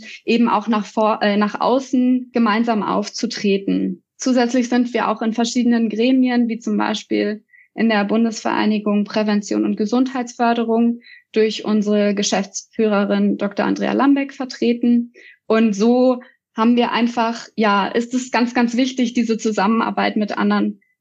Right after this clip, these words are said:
Verbänden und Vereinen, um einfach, ähm, zusammen stark zu sein und uns zusammen auch für diese Berufsgruppe einsetzen zu können.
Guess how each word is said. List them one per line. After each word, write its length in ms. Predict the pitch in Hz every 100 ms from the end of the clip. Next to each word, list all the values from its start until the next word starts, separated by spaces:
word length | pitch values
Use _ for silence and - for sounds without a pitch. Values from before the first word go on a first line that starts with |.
| _
Verbänden 600 | - 226 214 202 220 233
und 200 | 220 214
Vereinen, 420 | - 214 208 226 220
um 160 | 220
einfach, 480 | - 214 226 233 226 - - - _ -
ähm, 400 | 226 226 226 220
zusammen 460 | - 247 220 240 247
stark 420 | - 214 254 254
zu 100 | 277
sein 320 | 240 214 247
und 180 | 226 214
uns 280 | - 226 226
zusammen 440 | 220 208 202 233
auch 400 | 226 - 208 220 - _ _
für 140 | - 226
diese 220 | 233 220
Berufsgruppe 680 | 220 208 214 - - 214 226
einsetzen 560 | - 208 214 208 214
zu 120 | 208 233
können. 440 | 208 190 196 190